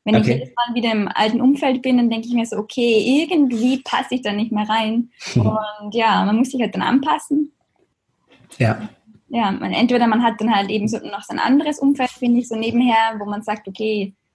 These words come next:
Speaker 1: ähm, quasi mein neues und mein altes Umfeld.
Speaker 2: Ja.
Speaker 1: Oder ich finde, das ist so die Gefahr, dass man dann wieder abrutscht in das alte Umfeld, wenn man wieder zurück ist und kein neues Umfeld hat auf der Seite.
Speaker 2: Genau.
Speaker 1: Mhm.
Speaker 2: Das ist nämlich ganz spannend. Man muss sich nicht anpassen, man wird sich anpassen,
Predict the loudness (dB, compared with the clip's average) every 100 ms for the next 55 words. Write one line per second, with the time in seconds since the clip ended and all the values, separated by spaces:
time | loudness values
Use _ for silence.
0 | _ -2 0 0 2 2 -2 -6 -4 -2
1 | 0 2 2 4 2 2 0 0 -2 0
2 | -2 -2 0 0 0 0 -2 -2 -8 _
3 | _ _ _ 2 4 6 4 2 0 -6
4 | 0 2 2 -2 -4 -4 -4 -8 -6 -4
5 | -2 0 0 0 0 0 0 0 -2 -2
6 | -8 -8 -6 -4 -2 -2 -2 -4 -2 0
7 | 0 0 0 2 2 2 -2 -4 -6 -4
8 | -4 -4 -4 -2 2 4 4 2 0 0
9 | 2 -2 -4 -6 -6 -10 -10 -10 -8 -6
10 | -6 -10 -14 _ _ _ -18 -4 2 4
11 | 2 0 -8 _ -14 -8 -6 -4 -2 0
12 | 0 0 0 0 0 0 2 2 2 2
13 | 2 0 2 2 2 0 0 0 -2 0
14 | 0 2 0 0 0 0 2 0 0 -2
15 | -2 -2 -2 -2 -2 0 0 0